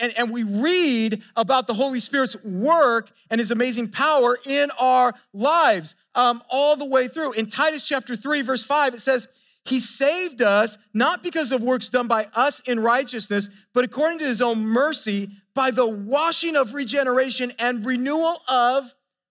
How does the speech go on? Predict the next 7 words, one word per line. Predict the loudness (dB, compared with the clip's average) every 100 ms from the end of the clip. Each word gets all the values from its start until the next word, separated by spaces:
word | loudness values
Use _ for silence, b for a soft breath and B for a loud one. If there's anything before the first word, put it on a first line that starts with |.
| _
the | -20
Holy | -18 -20 -18
Spirit. | -20 _ _ _ _ _ _ _ _ _ _ _ _ _ _ _ _ _ _ _ _ _ _ _
So | -18 -16
he's | -12 -10
at | -10 -12
work | -12 -12 -12 -16